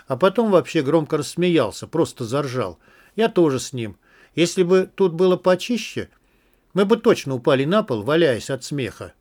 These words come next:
Насмеявшись, мы совсем успокоились».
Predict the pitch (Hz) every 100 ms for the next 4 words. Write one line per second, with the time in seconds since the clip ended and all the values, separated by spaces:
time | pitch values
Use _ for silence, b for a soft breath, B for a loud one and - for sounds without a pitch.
0 | b b b 143 135 175 226 247 - 147
1 | 202 - 180 - 185 170 - 165 - 123
2 | 101 92 -